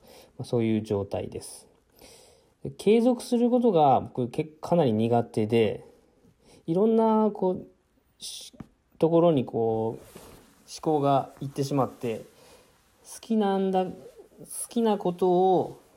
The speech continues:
続けたいんだけど、やってると他の好きなことができちゃって、そこにこう、目移りして、そっちをスタートさせて、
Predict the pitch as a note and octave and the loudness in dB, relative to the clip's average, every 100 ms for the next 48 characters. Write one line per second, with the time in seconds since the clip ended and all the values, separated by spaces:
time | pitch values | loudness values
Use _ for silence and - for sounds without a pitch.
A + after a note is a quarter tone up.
0 | - - E3 F3 F3+ F#3+ F#3+ F3+ E3 D3+ | -16 -10 -8 -4 -4 -2 -2 0 -2 -2
1 | E3+ G#3 C3 A#2+ - _ _ - D#3+ E3 | 0 2 0 -4 -14 _ _ -4 -2 0
2 | - G#3+ G#3 G3+ G3 - G#3 G#3+ G#3 - | 0 0 2 0 0 0 2 2 0 2
3 | G#3 D3 B2+ A#2 A#2 A#2+ - G#2 - - | 2 2 0 0 -2 -4 -6 -8 -6 -4
4 | C3+ A2 D3 D3+ F#3 F3 E3 D#3 D3+ D3 | -2 -2 -4 -2 -2 0 0 2 0 -2
5 | D3 D3+ D3+ C3 G2 - - A2+ - - | 0 2 2 -2 -8 -10 -6 -6 -6 -14
6 | - - F#3 F3 - F#3 C3+ C#3+ B2+ A2+ | -20 -4 -4 -2 2 2 2 0 2 0
7 | A#2 G2 G#2 D#3+ C3+ G#2+ | -4 -8 -6 0 0 -2